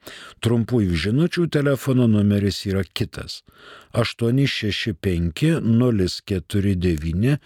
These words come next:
vienas nulis septyni. O mes kalbame tiesiai toliau apie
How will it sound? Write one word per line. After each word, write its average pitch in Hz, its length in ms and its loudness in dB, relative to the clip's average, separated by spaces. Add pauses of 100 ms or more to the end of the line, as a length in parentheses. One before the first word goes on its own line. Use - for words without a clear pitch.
(180)
vienas 117 800 0
nulis 90 680 0
septyni. 82 880 -6 (760)
O 131 100 0
mes 190 260 2
kalbame 147 560 0
tiesiai 123 680 0 (500)
toliau 117 580 2 (260)
apie 101 580 0